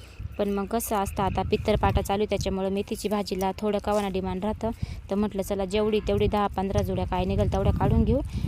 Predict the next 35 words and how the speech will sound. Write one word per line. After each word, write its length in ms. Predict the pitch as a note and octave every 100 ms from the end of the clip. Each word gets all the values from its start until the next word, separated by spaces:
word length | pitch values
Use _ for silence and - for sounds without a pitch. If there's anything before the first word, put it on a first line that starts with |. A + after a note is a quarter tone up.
| -
आता 180 | F#3+ A#3+
एवढ्या 260 | G3+ G#3 G#3
जुड्या 240 | G3+ F#3+
काढून 260 | F#3+ G3+ G#3+
घेते, 200 | G#3+ G3+
आजी 280 | F#3+ F#3 F#3+
जुड्या 240 | G3 F#3+
बांधतील, 440 | G#3+ A3+ A3+ A#3 A#3+ - - -
मग 100 | G3+
पाण्यात 380 | G3 G#3 G3 F#3
व-, 240 | G3+ F#3+ G3+
वगैरे 280 | G3 F#3+ F#3+
टाकतील. 320 | G#3+ - A#3
पाण्यात 300 | - G3 G3 -
टाकल्यानंतर 420 | G3+ - G3+ G#3
मग 140 | G#3 G3+
आता 180 | G3
डायरेक्ट 280 | G3 G3+ G#3
सुकूनच 440 | - A3+ G#3 G3+ G3+
घरी 180 | A3+
न्यायच्या 400 | G#3 F#3+ F3+ B3 D#4+ -
आणि 140 | G3+ G3
मग 120 | G3+
जातील 320 | G3+ G3 F#3+
त्या 80 | G3+
गावामध्ये 460 | G3 F#3 F#3+ G#3 G3+
विकायला, 380 | F#3+ F#3 G#3 - - - - -
कारण 180 | G3+ G3
आम्हाला 260 | G3+ A3+ G3+
आज 120 | F#3+
मळ्यामध्येच 640 | G3 F#3+ G3 G#3 A#3 -
चार 340 | G#3 - G3+
पाच 220 | G3 G3 G3
वाजणार 400 | G3+ G3+ A3
आहे, 100 | G3+